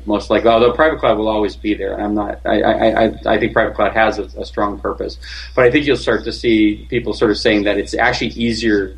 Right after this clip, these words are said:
to turn out successful applications for the enterprise in a, in a cloud model and even a public cloud model at some point in time. And when that happens,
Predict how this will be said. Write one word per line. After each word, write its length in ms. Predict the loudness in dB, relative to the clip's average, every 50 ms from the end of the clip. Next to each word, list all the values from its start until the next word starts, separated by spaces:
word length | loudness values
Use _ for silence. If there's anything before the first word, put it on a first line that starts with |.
| -14 -12
to 520 | -2 0 2 2 2 2 0 0 -4 -6 -10 -14 -18 -18 -12 -6
turn 280 | -2 0 2 4 4 4
out 220 | 4 2 0 -2
successful 560 | -4 -10 -8 0 0 0 0 0 -4 -4 -2 -2
applications 640 | -4 -4 -6 -6 0 2 2 2 2 -2 -6 -6 -6
for 240 | -2 0 0 2 2
the 100 | 0 -2
enterprise 640 | 0 -2 -4 0 0 2 2 2 2 0 -4 -4
in 320 | 0 0 2 2 2 2
a, 140 | 2 2 2 2
in 240 | 2 2 4 4
a 100 | 2 2
cloud 260 | 2 2 2 2 2 2
model 360 | 2 0 0 0 -2 -4 -4
and 120 | -4 -4
even 220 | -2 -2 -2 -2 -4
a 40 |
public 460 | -8 -12 -12 -4 -2 -2 -2 -2 -4 -2
cloud 220 | -2 -2 -2 -2
model 420 | -2 -4 -4 -4 -4 -4 -6 -6 -8 -14 -16 -14 -4 -4
at 120 | -2 -2
some 260 | 0 2 2 2 2 2
point 200 | 0 0 0 -2
in 80 | -6
time. 340 | -2 0 0 0 0 0 0
And 140 | 2 4 6
when 180 | 6 4 4
that 260 | 4 4 2 2 2 0
happens, 640 | -2 -2 -2 -2 -4 -6 -12 -12 -12 -14 -14 -16